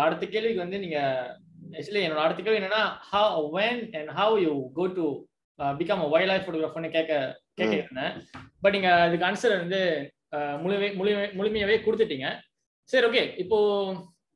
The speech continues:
Speaker 1: let's get back to our viewers. And to all my viewers, wait, ah, hold on. So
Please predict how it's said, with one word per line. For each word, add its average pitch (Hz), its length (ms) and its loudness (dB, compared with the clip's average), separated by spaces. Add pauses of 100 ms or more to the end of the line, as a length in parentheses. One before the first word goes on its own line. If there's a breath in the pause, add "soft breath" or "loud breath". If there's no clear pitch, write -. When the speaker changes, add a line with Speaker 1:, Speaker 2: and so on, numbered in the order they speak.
(160)
Speaker 1:
let's 190 220 -2
get 175 140 -2
back 175 160 -2
to 165 40 0 (200)
our 147 220 2
viewers. 180 360 0 (1040)
And 196 140 -2 (120)
to 220 140 4
all 277 220 6
my 208 100 2 (100)
viewers, 226 360 0 (2250)
wait, 143 200 -4
ah, 180 180 -6 (160)
hold 160 240 -2
on. 233 80 -4 (1500)
So 196 60 -6